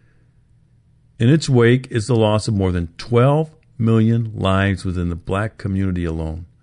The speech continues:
Planned Par-, Parenthood's own record reflect this. For example, a nineteen ninety-two report revealed that twenty-three point two percent of women who obtained abortions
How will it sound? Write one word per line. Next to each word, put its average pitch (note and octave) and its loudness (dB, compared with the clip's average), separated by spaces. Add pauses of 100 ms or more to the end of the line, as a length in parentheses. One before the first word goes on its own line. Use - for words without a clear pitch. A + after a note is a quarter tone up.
(540)
Planned G#2+ 0
Par-, A2 -2
Parenthood's G2+ 0
own C3+ 2
record C3+ 0
reflect F#2+ -4
this. F2 -10
For A2 -6
example, B2 -2
a G2+ -2
nineteen B2 0
ninety-two - -2
report C3 2
revealed G#2 4
that F#2+ 2
twenty-three E3 0
point C#3+ -2
two D3+ 0
percent C#3 -2
of A2+ 0
women A#2+ 2
who A2 0
obtained A2 -2
abortions G2+ -4